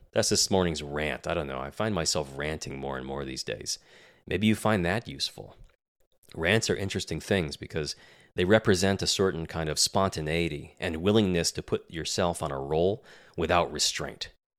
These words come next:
Like, I have nothing in front of me right now. I'm not, uh, looking at a script. I'm not reading. I'm just coming to you with a reflective process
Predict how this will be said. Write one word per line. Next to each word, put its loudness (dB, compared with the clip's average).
Like, -4
I 4
have 0
nothing 0
in -8
front -4
of -6
me -8
right -6
now. -12
I'm 2
not, 2
uh, -4
looking -6
at -6
a -6
script. -2
I'm -8
not -4
reading. -4
I'm -4
just 0
coming 2
to -6
you 0
with -2
a -6
reflective -2
process 0